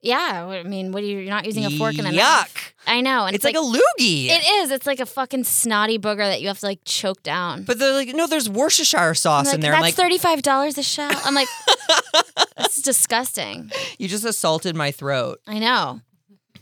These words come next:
Speaker 2: <laughs> All right, time to talk about why you think vaginas are so amazing, 'cause we're getting
Speaker 1: <sighs>
Speaker 2: juicy with
Speaker 1: God.
Speaker 2: Allie Colbert.
Speaker 1: I love them.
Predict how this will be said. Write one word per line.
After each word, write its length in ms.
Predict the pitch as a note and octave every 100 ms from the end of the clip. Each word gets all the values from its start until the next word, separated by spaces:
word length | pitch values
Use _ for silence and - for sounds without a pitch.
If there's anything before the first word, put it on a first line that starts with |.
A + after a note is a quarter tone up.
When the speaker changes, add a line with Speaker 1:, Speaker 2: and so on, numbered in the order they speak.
| -
Speaker 2:
<laughs> 80 | - F#4 E4 - G4 - - -
All 140 | - D4
right, 260 | B3+ G#3+ -
time 380 | - E4+ E4 C#4
to 80 |
talk 260 | A#3+ G#3 F#3
about 240 | F3+ E3 B2
why 220 | D#3+ D#3+
you 220 | D#3+ D#3+
think 260 | D3+ D3+ C#3
vaginas 440 | C#3 C3+ C3+ C3+
are 80 | C3+
so 400 | C3 - D4 C#4+
amazing, 480 | G3+ D#3+ C#3+ C3+ C#3+
'cause 180 | E3 C#3+
we're 320 | D#3+ E3 E3+
getting 280 | D#3+ D#3 C#3+
Speaker 1:
<sighs> 20 |
Speaker 2:
juicy 300 | C3+ C#3 G3
with 120 | F#3
Speaker 1:
God. 60 | F3+
Speaker 2:
Allie 220 | C3 C3
Colbert. 460 | - C#3+ A#2+ A#2 -
Speaker 1:
I 120 | A3+
love 300 | A#3+ G#3+ G3+
them. 360 | F3+ D3 D3